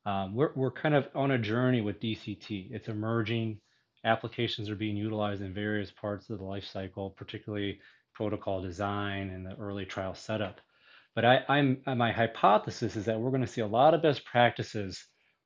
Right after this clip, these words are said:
early on in the life cycle, but maybe a little lighter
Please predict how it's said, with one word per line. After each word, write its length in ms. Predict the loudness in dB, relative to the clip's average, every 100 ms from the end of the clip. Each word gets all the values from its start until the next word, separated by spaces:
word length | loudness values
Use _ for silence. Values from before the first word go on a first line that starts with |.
| _ 0
early 340 | 2 4 4
on 240 | 4 4
in 60 | 2
the 60 | 2
life 200 | 0 0
cycle, 380 | -4 -4 -6
but 260 | -4 -4 -6 _ _ _ -2
maybe 260 | 2 4 4
a 60 |
little 360 | 4 4 4 4
lighter 540 | 4 4 4 4 2